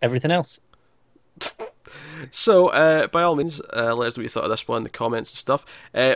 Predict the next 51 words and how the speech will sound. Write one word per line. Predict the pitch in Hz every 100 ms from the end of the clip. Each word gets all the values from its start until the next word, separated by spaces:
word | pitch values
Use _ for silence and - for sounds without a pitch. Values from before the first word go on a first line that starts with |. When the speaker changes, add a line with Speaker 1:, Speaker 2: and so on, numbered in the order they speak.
| -
Speaker 2:
warning, | 120 160 226 220 196
there's | 156 143
a | 147
chance | - - 185 190 185
that | 180
we'll | 104 143 131
be | 127
skipping | - - 156 - 143
a | 120
week | 117 117 101
next | 107 - -
week. | - -
There's | 120
a | 113
chance | - 139 143 143 -
that | 120 107
there | -
won't | 120 98
be | 101
an |
episode. | 101 - - 95 101 - - _ _
Blame | 127 147 147
Netflix | 139 117 - 120 - - -
throwing | - 117 113 110 104
a | -
lots | 107 78
of | 117
things | 107 104
at | 104
us, | 92 110
and | 110 117
there's | 117
potentially | - - 131 135 - 120
a | 110
shadow | - 113 117
drop | 117 113
of | 113
a | 107
third | 123 123
Netflix | 131 117 - 123
show | - 127 123
that | - - _ _
may | 117 117 127
or |
may | 120 113
not | 117 87
also | 120 127 131
start | - 131 127
<laughs> |
this | 143 -
week. | 139 165 165